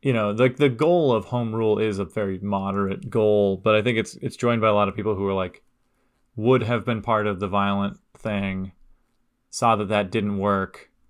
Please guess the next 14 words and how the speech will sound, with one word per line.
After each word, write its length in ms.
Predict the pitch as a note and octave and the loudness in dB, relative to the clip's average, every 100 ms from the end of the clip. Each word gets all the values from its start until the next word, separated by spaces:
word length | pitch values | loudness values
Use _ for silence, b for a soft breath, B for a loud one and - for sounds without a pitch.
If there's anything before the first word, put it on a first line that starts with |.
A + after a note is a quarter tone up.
| _ _ - | _ _ -6
but 160 | A2+ | -4
still 300 | - C3 A#2+ | 0 2 2
want, 300 | G#2 G#2 G#2 | 2 0 0
like, 300 | G2+ G2 - _ _ _ _ _ - | -2 -6 -10 _ _ _ _ _ -6
a 140 | G#2+ | -6
radical 840 | F#2+ G#2+ G#2 G2+ - F#2+ F#2 - _ _ _ _ - | -2 0 0 0 -4 -4 -4 -8 _ _ _ _ -10
end 440 | B2+ A#2 A2 F#2 | -6 -4 -4 -6
goal, 540 | A#2 G#2 F#2+ F#2 F2+ - _ _ _ _ _ _ _ - | -2 -2 -2 -6 -8 -12 _ _ _ _ _ _ _ -4
and 160 | A2 | 0
now 160 | G2+ G2+ | 2 2
are, 100 | F#2+ | 2
like, 200 | F#2 - G2+ | -2 -6 -6
joining 440 | G#2 G2 G2 F#2 | -2 -2 -2 -4
this, 400 | F#2+ F#2 - | -6 -8 -14